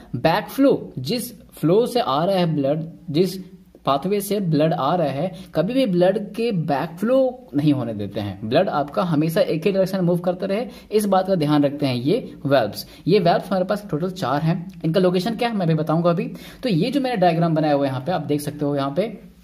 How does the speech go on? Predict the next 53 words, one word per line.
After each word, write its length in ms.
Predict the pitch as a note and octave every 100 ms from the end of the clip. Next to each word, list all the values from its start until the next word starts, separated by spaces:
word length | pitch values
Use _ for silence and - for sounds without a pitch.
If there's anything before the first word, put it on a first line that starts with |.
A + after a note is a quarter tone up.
| _ _ - - E3+
ये 60 |
जो 80 | A3
diagram 380 | G#3+ F3+ E3+ F3
है, 340 | F3+ F3+ - -
this 180 | D#3 E3
one 140 | F#3+
is 120 | F3+ F3
pretty 200 | E3 F3+
much 180 | F3+
expected 440 | E3 - D#3+ E3 F#3+
diagram 440 | D#3+ D3+ D#3 D#3
of 140 | D3+ D#3
heart, 220 | F#3+ -
आप 120 | B2+
देख 200 | C3 C#3
सकते 240 | - - D3+
हो 40 |
यहाँ 120 | C#3
पे 100 | D3
अच्छे 180 | C#3+ D3+
से। 280 | F3+ G3+ - - - _
So, 160 | - A#3 - - - - -
ये 100 | G#3
hurt 240 | G#3 A3+ A3
का 240 | B3+ D4 - - - _ _ _ -
आपका 220 | C#3+ F3+
देख 200 | E3+ F3+
रहे 80 | F#3
हो, 260 | A3 - - - - E3+
this 160 | G3
one, 160 | F3 G2 - - - -
ये 100 | E3
जो 120 | C4
आपका 200 | B3 A#3+
नीचे 220 | G3+ F#3+ A#3
का 60 |
bottom 280 | F#3+ D#3 D3+
section 300 | D3 C#3 D3+
है, 180 | A3 - - - -
ये 100 | G#3
आपके 300 | - E3 G3
चार 200 | E3+ E3+
chamber 260 | F#3 F#3 F3+
देख 140 | F#3
रहे 80 | F#3+
हो, 60 |
ये 120 | G3+ D#3
वन, 400 | D3 D#3+ E3 E3
टू, 380 | E3+ F3+ F3+ E3
three 260 | D#3 F3
और 100 | C#3+
ये 120 | C#3+
four 440 | D3 D#3 F3 F3+